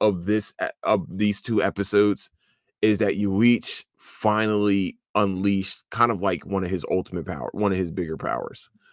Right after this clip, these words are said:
which is that he took, takes all the reishi that is, that he needs, um, from the Quincy's,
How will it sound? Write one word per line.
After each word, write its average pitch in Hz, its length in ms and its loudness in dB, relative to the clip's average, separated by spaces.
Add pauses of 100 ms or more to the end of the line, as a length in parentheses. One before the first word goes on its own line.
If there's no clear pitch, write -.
(140)
which 139 380 4
is 98 480 8 (420)
that 117 320 6 (440)
he 139 720 -4 (320)
took, 175 300 0 (200)
takes - 300 -8 (100)
all 135 300 6
the 127 100 2
reishi 107 640 -2 (920)
that 107 300 2 (280)
is, 107 420 0 (400)
that 104 200 2 (280)
he 110 160 0
needs, 113 640 0
um, 104 220 6
from 107 260 0
the 98 60 0
Quincy's, - 640 -2